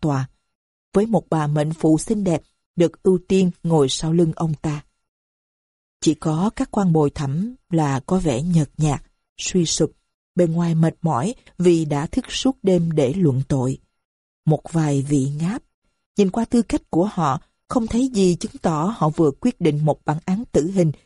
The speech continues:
và trên khuôn mặt các ông trưởng giả tốt bụng ấy, tôi chỉ đoán được là họ rất buồn ngủ. Trước mặt tôi là một khuôn cửa sổ mở rất rộng. Tôi nghe thấy tiếng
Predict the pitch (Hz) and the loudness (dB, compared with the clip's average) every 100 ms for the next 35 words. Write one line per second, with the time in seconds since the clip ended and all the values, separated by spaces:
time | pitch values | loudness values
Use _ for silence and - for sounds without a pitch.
0 | _ _ - 190 240 226 - 214 185 147 | _ _ -2 0 0 0 0 0 0 -2
1 | - 226 - 180 170 165 143 190 160 139 | -4 -6 -2 0 2 0 0 0 0 -2
2 | 151 208 208 - 156 139 - 170 190 247 | -2 -2 -2 -2 -2 -2 -4 -2 -2 -6
3 | _ _ _ - 180 165 156 156 151 175 | _ _ _ -2 2 2 2 0 0 -2
4 | 226 233 170 - 165 156 - _ - 156 | -2 0 0 2 0 0 -4 _ -2 -2
5 | 120 147 220 226 - 160 139 131 123 151 | -2 -4 -4 -6 -2 -2 -2 -4 -4 -6
6 | 208 _ _ _ _ _ _ _ _ - | -10 _ _ _ _ _ _ _ _ -4
7 | 247 - 143 _ - 170 165 160 - _ | -2 0 -2 _ 0 4 4 2 -2 _
8 | - 185 165 160 - - 226 208 - 156 | -2 2 4 4 0 0 2 2 2 2
9 | 175 - 160 127 165 208 151 110 170 240 | 2 0 0 0 2 4 4 2 -4 -4
10 | - - 151 113 143 _ _ _ _ - | -6 -4 -4 -4 -8 _ _ _ _ 0
11 | 220 214 208 220 247 - | 2 2 0 -2 0 0